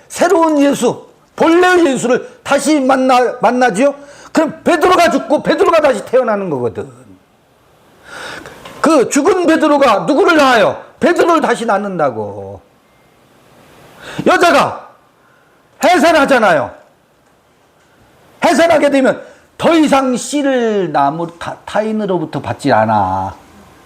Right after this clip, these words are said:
어디서 받아요? 내 안에서 자기가 씨를 내요. 그의 말을 듣고, 그의 말을 듣고, 알렙과 데이트 사이에 있는 이 문자로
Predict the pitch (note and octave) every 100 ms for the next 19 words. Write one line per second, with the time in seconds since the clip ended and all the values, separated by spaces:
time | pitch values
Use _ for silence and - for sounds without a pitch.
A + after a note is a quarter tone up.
0 | _ _ - - - - - - - F#3+
1 | G#3 G#3 F3+ F3 D#3 F3+ - - _ _
2 | _ _ _ _ - _ D3+ F3 F#3 F3
3 | E3 D3 C#3 B2 B2+ - C3 C3 D3+ -
4 | - A3 G3+ C3 - G2 F2+ G#2+ F#2+ E2+
5 | D2 - - - - - - F4+ F4 D#4
6 | C#4+ C#4 A#3 G3 C4+ F3 - - _ _
7 | _ _ - - F4 E4+ D#4+ D4+ D4 D4
8 | - D#4+ D#4+ - - - - - _ -
9 | A#3 E4 E4 D#4+ D4 C#4 B3 B3 A3+ B3+
10 | C4+ A#3+ - G#3+ G#3 G3 F#3 E3+ E3 D#3+
11 | A#3 D4 C4 D3+ C#4+ E4 - D#4 G#3+ -